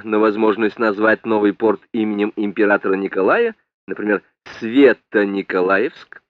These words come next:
Можно было бы назвать порт от слова «слава», порт «славься». Можно было бы назвать порт от слова «свет», например, Светозар. Можно было бы назвать Алексеевск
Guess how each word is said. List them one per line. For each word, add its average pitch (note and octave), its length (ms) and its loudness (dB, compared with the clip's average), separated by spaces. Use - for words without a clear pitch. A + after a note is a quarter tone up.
Можно A#3 380 -4
было B3+ 140 -4
бы A#3+ 60 -4
назвать A3+ 440 0
порт G#3 320 4
от G#3+ 100 -4
слова A3+ 320 -2
«слава», G3 640 2
порт F#3+ 380 0
«славься». D3+ 920 0
Можно B2 420 2
было G3+ 140 6
бы G#3+ 80 -2
назвать A3 320 2
порт A3+ 260 4
от A3 120 -2
слова A#3 320 -2
«свет», E3+ 380 4
например, A#2+ 380 -2
Светозар. D3+ 960 2
Можно C3 360 -2
было F3+ 100 2
бы F#3 80 0
назвать F#3+ 300 2
Алексеевск A#3 800 -6